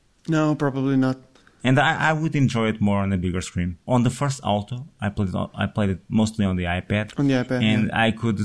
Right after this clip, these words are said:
Speaker 2: see, the, for example, the, oh yeah, I could see the llamas dropping on their asses on, down the hill. That was great.
Speaker 1: <laughs>
Speaker 2: But, uh,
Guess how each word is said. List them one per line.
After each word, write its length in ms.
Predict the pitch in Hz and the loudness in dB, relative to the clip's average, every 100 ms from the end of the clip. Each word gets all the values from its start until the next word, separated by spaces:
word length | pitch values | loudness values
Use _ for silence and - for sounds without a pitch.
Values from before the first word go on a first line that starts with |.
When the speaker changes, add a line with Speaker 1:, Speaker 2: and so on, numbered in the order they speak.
| 101 | -4
Speaker 2:
see, 260 | - 107 | 0 2
the, 100 | 95 | 2
for 200 | 95 101 | -2 -2
example, 500 | 95 - 92 85 92 | -2 0 -2 -2 -4
the, 580 | 85 90 87 87 85 87 - _ _ _ _ - - - | -2 -4 -2 -2 -4 -8 -12 _ _ _ _ -20 -20 -6
oh 120 | 120 | 0
yeah, 200 | 101 90 98 | 2 4 2
I 40 | |
could 180 | 101 87 | -2 -4
see 140 | - | -2
the 140 | 87 92 | 0 2
llamas 440 | 92 92 92 90 | 2 0 0 -2
dropping 340 | 76 95 - 92 | 0 -2 0 0
on 120 | 90 | 2
their 180 | 90 90 | 2 2
asses 440 | 90 - 92 - - | 0 -2 -6 -8 -2
on, 200 | 101 95 | 0 2
down 160 | 92 90 | 2 0
the 60 | 82 | 0
hill. 220 | 87 98 104 | -2 -4 -2
That 140 | 107 104 | -2 2
was 120 | 107 | 2
great. 260 | 87 95 311 | 4 2 2
Speaker 1:
<laughs> 480 | - 302 - - | 0 -2 -2 -4
Speaker 2:
But, 520 | 110 120 120 117 101 | 0 4 4 2 2
uh, 120 | 117 | 4